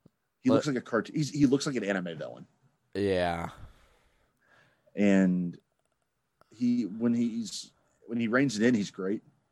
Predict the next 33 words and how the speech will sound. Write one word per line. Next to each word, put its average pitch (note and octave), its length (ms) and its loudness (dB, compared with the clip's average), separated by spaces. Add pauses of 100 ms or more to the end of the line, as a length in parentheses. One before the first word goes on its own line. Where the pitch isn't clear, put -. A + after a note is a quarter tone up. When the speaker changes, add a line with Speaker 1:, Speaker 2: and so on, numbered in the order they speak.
(400)
Speaker 1:
Um, G#2 320 4
and G2+ 80 -2
against G#2 260 -2
somebody G#2+ 320 4
like G2 220 4
Okada, G2 520 4 (440)
which F#2+ 200 -2
is F#2 100 -2
what, F#2 220 4 (280)
you G2 220 -2
know, - 20 -4 (200)
most G#2 180 0
of - 60 -20
his F#2+ 120 -4
notable G2 340 4
stuff F#2+ 260 0
came B2 220 0
against, F#2 380 -4 (840)
he G#2 260 0
kind A2 280 4
of G2+ 120 6
dialed G2 260 4
it E2 160 -8
back F#2+ 260 4
in, G2+ 120 2
or E2+ 120 0
it G2 80 0
was G2+ 160 -6
played A2 240 -2
off G2+ 160 2
as G#2 80 -10
somebody G2+ 320 -4
who F#2+ 420 -8